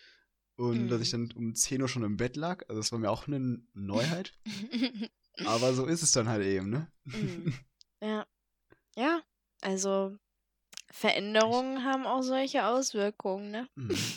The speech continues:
Speaker 1: Ja,
Speaker 2: <laughs>
Speaker 1: vorher war mein, äh,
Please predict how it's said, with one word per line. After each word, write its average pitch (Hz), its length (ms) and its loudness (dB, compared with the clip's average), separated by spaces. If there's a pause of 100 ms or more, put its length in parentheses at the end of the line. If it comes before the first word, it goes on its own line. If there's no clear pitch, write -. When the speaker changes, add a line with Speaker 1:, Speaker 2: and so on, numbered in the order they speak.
Speaker 1:
Ja, 214 120 0
Speaker 2:
<laughs> - 0 -
Speaker 1:
vorher 110 540 2 (540)
war 104 120 -2
mein, 110 440 0
äh, 107 380 -4